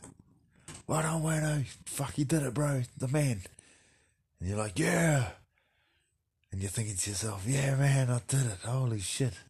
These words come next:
I did it." And there's <laughs> something about it, but you just like, "Holy fuck, I did it." And you just start crying. <laughs>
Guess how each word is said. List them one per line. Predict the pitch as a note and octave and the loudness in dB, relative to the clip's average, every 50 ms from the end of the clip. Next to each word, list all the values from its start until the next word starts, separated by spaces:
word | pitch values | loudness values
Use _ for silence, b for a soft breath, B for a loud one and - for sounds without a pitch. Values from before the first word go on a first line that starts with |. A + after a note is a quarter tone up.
| B B B B B B B B B B B | B B B B B B B B B B B
I | A2+ | -6
did | G#2 - - D#3 D3 C3 | -2 0 2 2 2 0
it." | - - - - - - - | -2 -6 -10 -16 -12 -8 -6
And | G#2+ G#2 G#2+ | -6 -4 -2
there's | G#2 G#2 G#2 G2 | -2 -2 -2 0
<laughs> | - - - - - | 2 2 2 2 2
something | - C#3+ C3 - - - B2 B2+ A2+ | 2 2 2 2 2 2 2 2 2
about | A2 G2+ F#2+ G#2+ A#2 A2+ A2 G#2 | 0 0 0 0 2 2 2 2
it, | G2 D#2+ - | 0 -4 -4
but | G2 G#2 G#2+ F#2+ - - | -4 -2 -2 -2 -4 -4
you | G#2+ G#2+ G2+ | -6 -6 -6
just | G2 G2+ F#2 - | -6 -6 -4 -2
like, | G2 F#2+ F#2 F#2 F2+ - - - _ B B B B B B B B B B B B B B | -2 -2 -2 -4 -6 -8 -14 -20 _ B B B B B B B B B B B B B B
"Holy | - C3 C3 B2 A2+ A2 G#2 | 4 4 6 6 4 2 2
fuck, | F#2+ G#2+ B2 B2 A2 F2+ | 2 2 2 2 2 2
I | A2 A2+ | 0 0
did | G2+ G2 B2 B2 A2 | 2 4 4 4 4
it." | A2 G2 - - - - | 2 -2 -4 -10 -14 -10
And | - F2 F#2+ | -6 -6 -4
you | F#2 F#2 | -4 -4
just | F2+ F2 - | -4 -4 -4
start | - - F#2+ F#2 F#2 | -2 -2 -2 -4 -4
crying. | - - - G2+ G#2 G2 F2+ - - - - - - - B B B B B B B B B B B B B B B B - _ - - _ _ _ - | -6 -6 -4 -4 -4 -4 -6 -8 -10 -14 -14 -16 -16 -18 B B B B B B B B B B B B B B B B -20 _ -20 -20 _ _ _ -4
<laughs> | A#2 - - - G2 - - - C#3 F#2 | -4 -4 -4 -4 -8 -6 -2 0 0 0